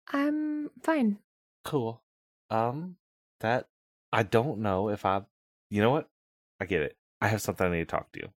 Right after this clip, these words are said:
Speaker 2: about. And it's
Speaker 1: Okay.
Speaker 2: it's one of those things where I am asking your permission before pursuing something, but I have been looking into something, and I want to know your thoughts on it before proceeding any further.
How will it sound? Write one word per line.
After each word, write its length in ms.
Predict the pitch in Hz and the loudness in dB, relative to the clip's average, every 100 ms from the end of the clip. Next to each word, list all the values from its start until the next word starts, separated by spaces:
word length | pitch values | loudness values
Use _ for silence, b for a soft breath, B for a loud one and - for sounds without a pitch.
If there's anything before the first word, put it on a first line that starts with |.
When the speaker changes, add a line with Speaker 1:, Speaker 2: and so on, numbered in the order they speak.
| _ | _
Speaker 2:
about. 320 | 71 - 50 - _ _ _ _ - | -8 -4 -6 -10 _ _ _ _ -10
And 460 | 85 80 78 76 - _ _ _ | -6 -6 -6 -10 -16 _ _ _
it's 580 | 85 82 - - - - _ _ _ 226 | -8 -6 -6 -8 -8 -18 _ _ _ -18
Speaker 1:
Okay. 440 | - 214 240 302 _ - | -14 -10 -10 -12 _ -8
Speaker 2:
it's 160 | 113 | -4
one 140 | 98 104 | 0 2
of 40 | |
those 160 | 101 92 | 2 2
things 220 | 101 92 | 0 0
where 140 | 87 - | 0 2
I 160 | 90 92 | 4 4
am 160 | 90 - | 2 0
asking 500 | 92 - 92 82 78 | -4 -4 -4 -4 0
your 180 | 90 90 | 2 2
permission 560 | - 85 95 - 82 | 0 -2 0 -2 -4
before 320 | 80 - 92 82 | -6 -2 -2 -2
pursuing 580 | 87 - - 95 107 | -6 -4 0 2 0
something, 480 | 110 131 120 147 160 - _ - | 2 0 0 -2 -2 -6 _ 0
but 120 | 98 | 2
I 100 | 92 | 2
have 220 | 85 95 | 2 0
been 220 | 80 87 90 | 2 0 0
looking 320 | 98 90 76 | -2 -2 -4
into 260 | - 92 82 | -4 -4 -6
something, 540 | - 82 71 62 60 - _ _ _ _ - | -6 -8 -6 -10 -10 -14 _ _ _ _ -6
and 160 | 82 | -2
I 60 | 80 | -2
want 280 | 80 85 - | -2 -2 -4
to 80 | 87 | -4
know 240 | 82 78 | 0 0
your 260 | 78 85 73 | 0 -2 -4
thoughts 420 | - 85 78 - | -2 -2 -2 -4
on 180 | 73 76 | -6 -4
it 140 | 73 - | -6 -8
before 500 | 87 - 92 85 82 _ | -10 -2 2 4 2 _
proceeding 560 | - - 117 101 95 90 | -4 0 4 4 2 2
any 200 | 104 104 | 2 2
further. 480 | 101 - - - - | 0 -4 -6 -12 -16